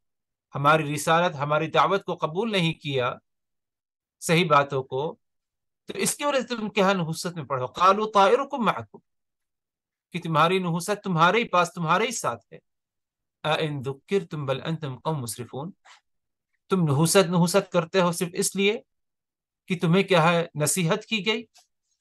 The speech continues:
وعظ اور نصیحت کی گئی اس لیے، "بَلْ أَنْتُمْ قَوْمٌ مُسْرِفُونَ"، یقیناً تم بہت ہی زیادہ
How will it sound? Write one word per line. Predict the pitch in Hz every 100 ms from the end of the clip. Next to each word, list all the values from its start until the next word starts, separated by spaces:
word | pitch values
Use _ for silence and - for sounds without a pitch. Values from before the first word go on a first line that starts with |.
| _ -
وعظ | 143 165 202
اور | 180
نصیحت | 170 165 196 220 -
کی | 190
گئی | 196
اس | 247 -
لیے، | 240 285 381 _ _ _ _ _ -
"بَلْ | 143 151
أَنْتُمْ | 180 160 160 151
قَوْمٌ | 160 160
مُسْرِفُونَ"، | 135 139 135 160 175 - _ _ -
یقیناً | 131 135 151 156 175 196 _ _ -
تم | 170
بہت | 135 147 196 196
ہی | 160
زیادہ | 127 143 143 156